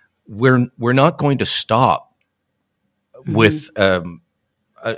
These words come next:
Speaker 1: a news industry that does tell you that somebody was murdered on your street, because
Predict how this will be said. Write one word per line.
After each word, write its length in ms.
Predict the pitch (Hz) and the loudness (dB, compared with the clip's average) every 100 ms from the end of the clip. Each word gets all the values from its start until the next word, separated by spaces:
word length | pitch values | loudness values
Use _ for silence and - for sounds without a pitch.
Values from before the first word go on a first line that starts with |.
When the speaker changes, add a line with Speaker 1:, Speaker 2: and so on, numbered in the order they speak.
| - | -2
Speaker 1:
a 80 | 101 | 0
news 320 | 101 117 117 | 2 2 2
industry 400 | 107 101 - 98 | 0 -2 0 0
that 200 | 98 - | 0 0
does 240 | 113 165 | 0 0
tell 200 | - 85 | 0 -2
you 100 | 76 | -2
that 160 | 85 - | -8 -6
somebody 260 | 95 87 | -4 -2
was 220 | 85 85 90 | -2 -2 0
murdered 320 | 82 85 80 | -2 -2 -2
on 160 | 78 | -4
your 100 | 78 | -4
street, 420 | 76 - 69 87 - - - _ - | -8 -10 -8 -10 -12 -20 -20 _ -6
because 600 | 113 - 104 101 90 - | -6 2 2 2 -2 -8